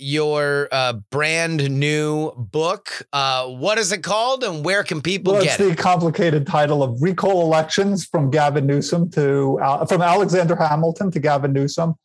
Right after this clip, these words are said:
Speaker 2: So I traced this back actually to Greece and Rome in a bit, but, uh, early American history, and then look at the state legislative ones. Uh, I don't really go into too much depth on the locals, though I do mention how it was used to fight the K K K.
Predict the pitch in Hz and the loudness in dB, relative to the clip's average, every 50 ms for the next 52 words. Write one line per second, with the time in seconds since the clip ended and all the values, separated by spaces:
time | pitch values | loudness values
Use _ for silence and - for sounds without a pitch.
0 | _ _ _ _ - - 185 165 151 - 196 190 175 - - - 160 - - - | _ _ _ _ -2 0 0 0 2 2 2 2 2 2 0 0 -2 -2 0 0
1 | 156 143 147 151 160 - 170 165 165 160 - 160 143 139 - - 139 135 131 131 | 2 2 2 2 0 2 2 0 0 2 0 -2 -2 -2 -2 -2 0 0 2 0
2 | 127 127 127 - _ _ _ _ _ _ - 175 202 190 170 - 175 151 143 147 | 0 -2 -4 -6 _ _ _ _ _ _ -2 0 2 2 2 0 0 2 2 2
3 | 185 214 220 220 202 202 196 185 180 160 185 180 175 170 170 170 143 123 170 160 | 2 2 2 2 2 2 2 2 2 2 4 4 2 2 2 -2 -2 0 0 0
4 | 156 170 175 170 185 170 165 165 165 160 160 165 160 160 165 - - - 185 170 | 0 -2 -2 0 2 2 4 4 4 4 4 4 2 0 -2 -4 -2 0 2 2
5 | 170 180 175 170 160 156 156 160 156 - 160 208 214 160 - - - 202 202 196 | 4 4 4 4 4 4 4 2 2 0 0 2 0 0 -2 -2 0 2 2 4
6 | 196 180 165 165 160 160 156 156 156 160 160 165 - _ _ _ _ _ _ - | 4 2 2 2 2 2 2 2 2 2 2 0 -2 _ _ _ _ _ _ 0
7 | 170 160 - 170 156 - 160 - - - 175 165 170 175 160 156 143 143 226 - | 0 2 2 0 0 0 -2 -4 0 0 2 2 2 2 2 0 2 0 -2 -4
8 | - - 160 156 156 160 160 151 156 165 165 165 165 165 165 170 165 - 160 147 | -2 -2 0 2 2 2 0 0 2 2 2 4 4 4 2 2 2 2 0 2
9 | 143 143 143 139 - _ _ _ - 175 196 190 190 190 180 165 147 170 165 165 | 2 2 0 -2 -6 _ _ _ 0 0 2 4 4 4 4 4 4 4 2 2
10 | 160 - 143 - - - 208 190 196 196 190 - - - 175 175 165 - - _ | 2 0 -2 -4 -4 -2 0 2 0 0 -2 -4 -2 2 2 2 2 -2 -6 _
11 | 180 160 156 147 156 147 160 170 175 170 - 214 208 202 196 170 - - 156 151 | 0 0 2 2 2 2 2 0 0 0 0 2 2 2 0 -2 -2 0 2 2
12 | 151 147 147 - 165 151 143 147 151 151 - - 160 156 156 160 156 151 131 151 | 2 2 2 0 0 0 2 2 0 0 0 0 0 2 2 2 2 2 2 2
13 | 165 170 165 160 147 180 196 196 - - 165 - 185 180 170 - 185 - 180 175 | 2 2 0 0 0 0 -2 -4 -6 -10 -4 -2 0 0 0 -2 -4 -2 -2 -2
14 | 170 - 190 175 170 - 214 214 175 - 147 | -2 0 -2 -2 0 0 0 0 0 0 -4